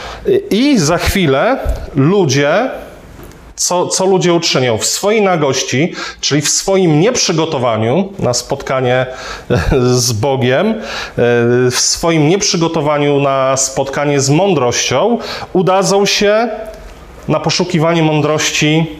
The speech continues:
wedle swego widzimisię, wedle swoich własnych, y, swoich własnych planów i za chwilę wnet się przekonają, że w tym swoim własnym poszukiwaniu, w oderwaniu od Boga są rzeczywiście nadzy, są bankrutami.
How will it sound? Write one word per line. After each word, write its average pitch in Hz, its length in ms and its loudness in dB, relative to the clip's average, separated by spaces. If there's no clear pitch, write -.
wedle 139 340 0
swego 127 380 -2
widzimisię, 123 640 0
wedle 131 560 0
swoich 127 560 0
własnych, 117 840 0
y, 107 40 0
swoich 113 380 -2
własnych 113 420 -2
planów 123 500 0
i 285 260 2
za 160 200 2
chwilę 196 360 0
wnet 139 300 0
się - 140 0
przekonają, 170 840 2
że 156 120 2
w 165 60 -6
tym 175 160 2
swoim 202 540 2
własnym 165 500 0
poszukiwaniu, 196 760 0
w 117 60 -2
oderwaniu 165 440 2
od 151 120 0
Boga 160 240 0
są 175 220 0
rzeczywiście 175 480 0
nadzy, 165 360 0
są - 160 -2
bankrutami. 165 720 0